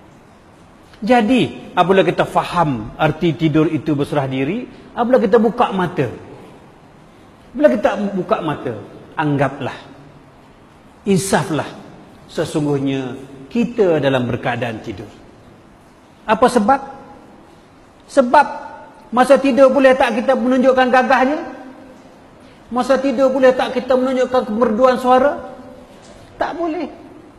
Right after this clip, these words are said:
Berartinya di sini segala kekuatan kita, segala pandangan kita, segala pendengaran kita, itu hak Allah. Bukan hak kita. Jadi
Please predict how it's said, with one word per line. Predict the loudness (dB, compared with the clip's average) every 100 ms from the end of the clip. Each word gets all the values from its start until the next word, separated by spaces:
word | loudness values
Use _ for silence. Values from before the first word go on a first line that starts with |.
| -20 _ _ -16
Berartinya | -6 -4 -2 -2 0 0 2 2
di | 2
sini | 0 0 0
segala | -2 0 2 2
kekuatan | 0 -4 -2 -2 0 -2 -2
kita, | -6 -2 -4 -4 -16 -20 -20 -10
segala | -4 2 4 4
pandangan | 2 2 2 2 0
kita, | -2 -4 0 -2 -2 -14 -16
segala | -4 0 2 2
pendengaran | 2 2 4 4 4
kita, | 0 -4 -4
itu | -2
hak | -2 -2 -4 -6
Allah. | -8 -10 -12 -16 -20 -20 -20 -20 -20 -20 _ -20 -20 _ -20 -12
Bukan | 0 2
hak | 2 0 0
kita. | -4 -2 -4 -6 -20 -20 -20 -20 -20 -8
Jadi | -2 0